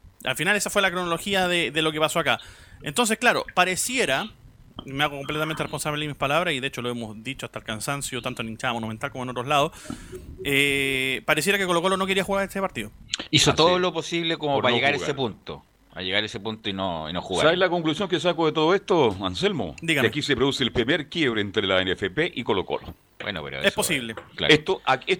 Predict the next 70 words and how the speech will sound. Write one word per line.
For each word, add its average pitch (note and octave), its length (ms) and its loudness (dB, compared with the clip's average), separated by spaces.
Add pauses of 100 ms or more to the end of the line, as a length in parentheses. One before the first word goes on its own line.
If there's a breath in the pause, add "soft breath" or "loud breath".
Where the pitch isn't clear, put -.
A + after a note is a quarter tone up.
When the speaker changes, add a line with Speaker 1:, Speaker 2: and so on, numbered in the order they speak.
Speaker 2:
Pero C3+ 140 2
Speaker 3:
perdóname, A3 340 0
Speaker 2:
el F#3 100 2
Speaker 3:
esto - 140 -4
va F#3+ 60 2
a F#3 40 -2
traer F#3 300 0
cola G3+ 260 0
porque D#3 240 -2
mira, D#3 120 -2
Speaker 2:
pero D#3 100 2
Speaker 3:
va D#3 80 2
a - 20 -2
seguir C#3 240 -2
Speaker 2:
obviamente D#3 400 0
Speaker 3:
contestando. C#3+ 240 -2
Speaker 2:
que - 60 -4
a - 40 0
un C3 120 -8
mismo E3 320 -2
hecho, F#3 400 -4
Colo-Colo D#3 840 -2
tiene B2+ 160 -4
una C3 120 -2
interpretación D3+ 840 0
y A2+ 60 -6
la A2+ 80 4
N G#2+ 100 -2
F G#2+ 180 -6
P A#2+ 120 0
tiene B2 200 -2
otra. F#2+ 220 0
Y G2 60 -2
Milad A#2 280 2
también, G#2 320 -6
como G#2+ 240 -4
que F#2 300 -6 (160)
Speaker 3:
También, C#3 400 -2
¿ah? A#2 120 -2
No, C#3 200 -4
no E3+ 120 2
muy G#3+ 180 2
claro, G#2 420 2
¿ah? A2 40 2
Speaker 2:
no C3 100 0
muy C3 100 -4
claro, C#3 420 0
como G#2+ 200 -8
que G2+ 80 -10
tampoco G#2 440 -6
quiere E2 600 -6
escalar G2 340 0
mucho G2+ 200 -6
en G2+ 60 -4
el G2 80 -2
asunto, F#2 460 -6
pero E2+ 140 0
Speaker 1:
¿Y - 20 2
Speaker 2:
bueno. A#2 100 6
Speaker 1:
sabes A#3 160 4
lo A#3 60 4
que A3+ 100 -2
pasa A#3+ 220 0
ahí, A#3 180 0
Velus, A#3 260 0
Carlos? A3+ 500 0
Eh, E3 400 0
Colo-Colo E3+ 360 2
se, - 120 -2
perdón, D3+ 360 -2